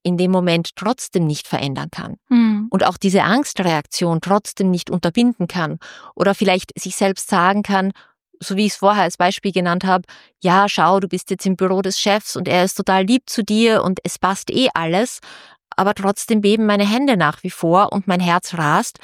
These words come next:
Speaker 1: und, und, ähm, ich schwitze so sehr, dass, dass ich eigentlich das Leiberl nach dem Termin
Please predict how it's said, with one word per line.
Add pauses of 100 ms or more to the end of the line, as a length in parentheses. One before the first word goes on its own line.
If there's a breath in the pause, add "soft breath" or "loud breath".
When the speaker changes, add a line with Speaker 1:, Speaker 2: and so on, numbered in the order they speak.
(360 loud breath)
Speaker 1:
und,
und,
ähm,
ich
schwitze
so
sehr,
dass, (540)
dass
ich
eigentlich
das
Leiberl
nach
dem
Termin